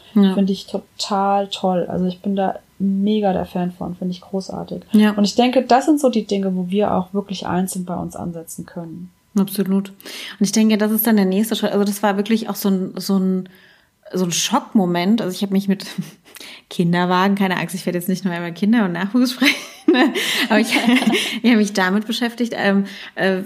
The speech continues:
Speaker 1: was ist denn ein guter Kinderwagen in der Bewertung? Dachte auch, ach ja, ist ja mein Kind, ich möchte gerne tatsächlich auch einen nachhaltigen Kinderwagen aus einer nachhaltigen Produktion. Da gibt's erstmal schon gar nicht so viele. Und gerade wenn man dann auch sagt, die sollen auch fair,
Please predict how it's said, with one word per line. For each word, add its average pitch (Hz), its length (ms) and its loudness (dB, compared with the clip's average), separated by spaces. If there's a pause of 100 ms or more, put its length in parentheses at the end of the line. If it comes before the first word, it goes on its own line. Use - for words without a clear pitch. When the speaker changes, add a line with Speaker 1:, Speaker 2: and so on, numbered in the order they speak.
(100)
Speaker 1:
was 202 260 -2
ist 208 120 -6
denn 214 140 2
ein 196 60 2
guter 202 220 2
Kinderwagen 180 520 0
in 190 60 0
der 180 140 -2
Bewertung? 180 460 0
Dachte 190 300 -2
auch, 196 120 -4
ach - 140 -8
ja, 202 320 2 (520)
ist - 160 -2
ja 202 80 6
mein 185 180 2
Kind, 254 240 2
ich 269 140 0
möchte 208 200 0
gerne 196 360 2 (280)
tatsächlich 202 300 2
auch 202 120 -4
einen 202 100 6
nachhaltigen 175 580 0
Kinderwagen 175 480 -6
aus 180 220 -4
einer 180 160 0
nachhaltigen 196 480 0
Produktion. 214 480 0
Da 208 80 4
gibt's - 240 -8
erstmal 240 280 -2
schon 233 200 0
gar 220 120 2
nicht 226 200 0
so 233 100 -4
viele. 254 380 0 (380)
Und 202 100 4
gerade 196 220 2
wenn 190 100 2
man 190 100 2
dann 196 160 0
auch 196 80 -2
sagt, 190 260 -4
die 190 60 2
sollen 180 240 0
auch 180 80 -2
fair, 226 680 2